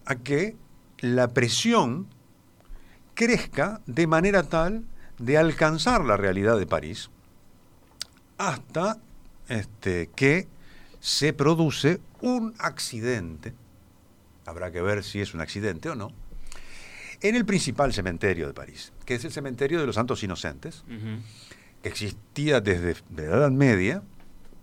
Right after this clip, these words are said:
Speaker 1: y que, a, a fuerza de ir enterrando gente, eh,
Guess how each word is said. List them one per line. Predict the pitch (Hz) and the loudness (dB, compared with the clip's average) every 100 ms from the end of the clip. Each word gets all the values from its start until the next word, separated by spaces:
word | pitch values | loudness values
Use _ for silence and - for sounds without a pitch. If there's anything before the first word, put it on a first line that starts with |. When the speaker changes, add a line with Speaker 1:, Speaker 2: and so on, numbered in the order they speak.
| - - _ - - - - - - - | -20 -20 _ -20 -20 -20 -20 -20 -20 -12
Speaker 1:
y | 123 | -12
que, | - 170 190 226 226 - - - - - - | -2 4 4 4 -2 -12 -20 -20 -20 -20 -18
a, | - - - - | -18 -18 -10 -10
a | |
fuerza | - 117 143 101 78 | 0 0 0 -2 -4
de | 85 98 | -2 2
ir | 143 107 78 | 2 2 -6
enterrando | - 73 98 113 82 - | -14 -2 0 0 -4 -14
gente, | - 120 104 71 123 208 - - - - - - - - | -6 -4 -4 -4 -4 -4 -8 -20 -20 -20 -20 -20 -20 -8
eh, | 107 101 95 92 90 85 78 73 | -2 2 2 2 0 -4 -8 -12